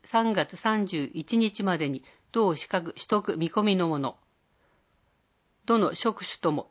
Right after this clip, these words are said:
次のいずれかに該当するものは受験できません。日本の国籍を有しない者、看護師、准看護師を含む、看護助手を除く。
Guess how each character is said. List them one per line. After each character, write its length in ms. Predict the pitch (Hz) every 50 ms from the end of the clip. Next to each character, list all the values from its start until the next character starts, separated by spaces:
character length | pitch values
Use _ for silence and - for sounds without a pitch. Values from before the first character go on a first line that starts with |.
| - -
次 280 | - - 202 208 233 220
の 140 | 196 160
い 100 | - 156
ず 140 | 160 202 214
れ 100 | 220 214
か 160 | 208 208 196
に 140 | 185 170 156
該 240 | 156 180 196 214 208
当 220 | - 220 220 220
す 120 | 214 - 214
る 140 | 196 202 196
も 120 | 190 185
の 140 | 175 170 151
は 120 | 139 - -
受 160 | 131 151 165
験 240 | 165 - 214 208 202
で 120 | 175 165
き 140 | 156 - 190
ま 160 | 180 170 165
せ 140 | - - 135
ん。 100 | 117 - _ _ _ _ _ _ _ _ _ _ _ _ _ _ _ _ _ _ _ _ _ _ _ _ _ _ _ _ -
日 100 | 180 185
本 240 | 180 233 233 233 233
の 100 | 220 214
国 220 | - 220 202 -
籍 360 | - - 202 190 190 - 190
を 180 | 175 170 - -
有 220 | 170 190 214 220
し 160 | 220 - 233 220
な 120 | 208 190
い 100 | 170 147
者、 260 | 139 131 123 113 - - _ _ _ _ _ _ _ -
看 240 | - 208 208 208
護 120 | 202 190 175
師、 180 | - - 196 - -
准 240 | 165 196 214 220
看 260 | 208 - 208 196 196 185
護 140 | 180 180
師 200 | 170 - - 151
を 100 | 123 -
含 300 | - - - - - 147
む、 100 | 127 - - _ _ _ _ _ _ _ _ _ _ _ _
看 240 | - 214 202 214 202
護 140 | 190 175
助 140 | 160 180 185
手 200 | 180 - - -
を 140 | 120 - - _ -
除 320 | 160 160 156 180 170 -
く。 180 | - - 113